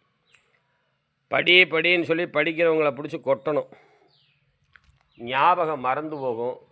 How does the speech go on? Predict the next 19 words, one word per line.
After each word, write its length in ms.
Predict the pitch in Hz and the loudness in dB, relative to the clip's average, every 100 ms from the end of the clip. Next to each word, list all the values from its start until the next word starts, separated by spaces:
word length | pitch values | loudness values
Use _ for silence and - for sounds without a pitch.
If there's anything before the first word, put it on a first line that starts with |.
| _ | _
இதெல்லாம் 380 | 120 127 143 147 | -8 -6 -6 -6
இருக்கும். 380 | 117 107 127 - - - _ - - _ _ _ - _ - - - - - - - | -8 -12 -12 -14 -20 -20 _ -20 -20 _ _ _ -20 _ -20 -20 -20 -20 -20 -20 -8
இதுக்கு 320 | 120 127 120 | -4 -4 -2
கொஞ்சம், 520 | 139 143 147 110 87 | 0 4 4 4 2
அப்புறம் 260 | - 117 156 | -4 2 2
வந்து 180 | 156 165 | 2 -2
பிடிவாதம், 640 | 156 165 180 143 98 - - - | 2 6 8 8 6 -8 -20 -18
இதெல்லாம் 320 | - 131 147 | 0 2 4
இருக்கும். 300 | 135 110 - - - _ _ _ _ - - - - _ | 2 0 -12 -20 -20 _ _ _ _ -20 -20 -20 -20 _
இதுக்கு 340 | 139 151 151 | -8 -6 -6
கொஞ்சம் 320 | 131 147 143 | -4 -4 -2
சிரத்தை 380 | 139 151 160 160 | -4 -2 0 0
எடுத்துட்டு 300 | 147 139 139 | 0 0 0
அன்பா 440 | 147 127 135 139 117 | 0 0 2 2 2
தான் 160 | 139 | -2
சொல்லி 400 | - 117 123 151 151 - | -2 -6 -8 -12 -14 -14
அதை 220 | 101 101 | -8 -8
சரி 280 | - 107 117 | -8 -10 -8
பண்ணணும். 320 | 101 85 82 | -10 -10 -14